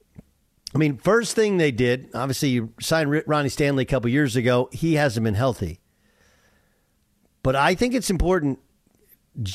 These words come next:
Uh, Hurts didn't, I mean, that's not Hurts. Um, Lamar did not like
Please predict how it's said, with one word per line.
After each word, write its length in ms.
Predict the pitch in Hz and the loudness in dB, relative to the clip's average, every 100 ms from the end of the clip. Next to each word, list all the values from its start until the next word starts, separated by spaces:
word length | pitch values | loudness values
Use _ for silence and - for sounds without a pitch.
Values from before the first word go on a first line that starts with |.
| - - - - - 131 - - - - | -12 -20 -20 -12 -6 -4 -6 -16 -20 -8
Uh, 400 | 123 113 104 98 - - | -2 0 0 -2 -6 -8
Hurts 320 | - 196 269 | 0 0 0
didn't, 320 | - 175 - - | -2 -2 -4 -4
I 40 | 135 | 0
mean, 180 | 147 | 2
that's 180 | 131 104 | 0 -2
not 140 | 123 104 | 0 0
Hurts. 240 | 98 - | -2 -4
Um, 440 | - 113 107 90 - _ 135 | -2 0 0 -4 -12 _ -2
Lamar 280 | 131 202 | 2 2
did 180 | 196 151 | 2 0
not 220 | 135 156 | 2 0
like 400 | 143 139 135 - | 2 0 0 -8